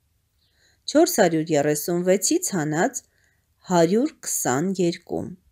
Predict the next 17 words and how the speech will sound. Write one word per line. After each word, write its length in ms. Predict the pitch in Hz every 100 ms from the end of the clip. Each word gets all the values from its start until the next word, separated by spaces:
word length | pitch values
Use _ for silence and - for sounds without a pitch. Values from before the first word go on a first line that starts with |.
| _ _ _ _ _ _ _ _ _ _ _ _ _ _ _ _ -
Երեք 460 | 185 262 359 359
հարյուր 320 | 180 156 151
քառասուն 720 | - 185 165 170 - - 165 165
հինգից 640 | 165 156 147 147 220 -
հանած 640 | - 160 151 156 277 - - _ _ _ _
երկու 480 | 180 175 160 - 254
հարյուր 400 | 269 277 269 294
քսան 440 | - - - 131 170
երկու։ 480 | 196 180 180 - - - 160 _ _ _ _ _ _ _ _ _ _ _ _ _ _ _ _ _ -
Երկու 400 | 196 247 269 359
հարյուր 420 | 262 180 151 156 -
քառասուն 680 | - 165 165 160 - 156 156
վեցից 600 | 143 131 - 196 254 -
հանած 680 | - 170 143 139 139 262 - - _ _ _ _ _ _ _ _ -
հարյուր 480 | 175 165 185 254 277
երեսուն 760 | 190 143 143 - 151 190 240 - _
վեց։ 440 | 139 143 143 -